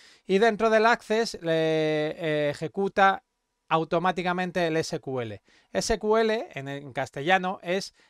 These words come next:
eh, lenguaje estructurado de consultas, ¿vale? Entonces,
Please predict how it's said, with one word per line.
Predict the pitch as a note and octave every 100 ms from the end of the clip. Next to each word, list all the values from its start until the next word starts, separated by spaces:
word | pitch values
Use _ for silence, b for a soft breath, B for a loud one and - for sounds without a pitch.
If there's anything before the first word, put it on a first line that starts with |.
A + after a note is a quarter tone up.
| b
eh, | - C3+
lenguaje | B2+ C3+ D#3+ G3+
estructurado | F#3+ E3+ C3 D#3 E3 D#3+
de | C3
consultas, | B2 - C3+ A#2 G2+ - - _ _ -
¿vale? | G2+ B2 - b b b b -
Entonces, | E3 G3+ D#3+ C3